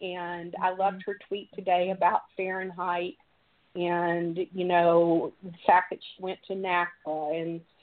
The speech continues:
Speaker 1: and she's helping girls know that it's cool to be smart and, um, that she's just a real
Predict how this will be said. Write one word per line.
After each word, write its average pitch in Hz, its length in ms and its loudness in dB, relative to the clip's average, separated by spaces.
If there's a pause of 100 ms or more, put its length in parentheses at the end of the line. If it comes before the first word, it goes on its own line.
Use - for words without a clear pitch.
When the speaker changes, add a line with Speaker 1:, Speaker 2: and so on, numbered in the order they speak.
(220)
Speaker 1:
and 180 240 -4 (160)
she's 185 200 -4 (100)
helping 202 380 2
girls 180 480 2
know 185 260 -8
that 180 120 -4
it's 180 120 -16 (140)
cool 185 360 -16
to 190 80 -10
be 180 180 -18 (200)
smart 175 480 4 (360)
and, 170 580 -8 (180)
um, 170 340 -6 (480)
that 190 120 6 (120)
she's 208 160 -8 (100)
just 196 180 4 (100)
a 196 60 -2
real 165 200 -4